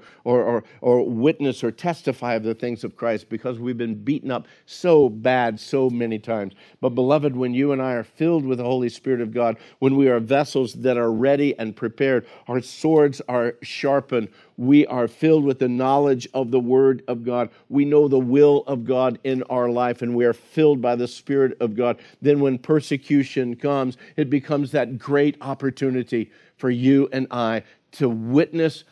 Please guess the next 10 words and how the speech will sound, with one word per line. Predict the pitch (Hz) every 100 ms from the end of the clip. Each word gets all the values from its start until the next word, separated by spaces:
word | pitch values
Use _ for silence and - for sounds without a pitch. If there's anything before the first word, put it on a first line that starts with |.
| _
of | 113
the | 110
reality | 107 110 117 123 139 135 135 127 -
and | 104 104
the |
truth | 101 - 135 117 _ -
of | 110 -
who | - 135 131
Christ | - 143 117 117 - 120
is. | 104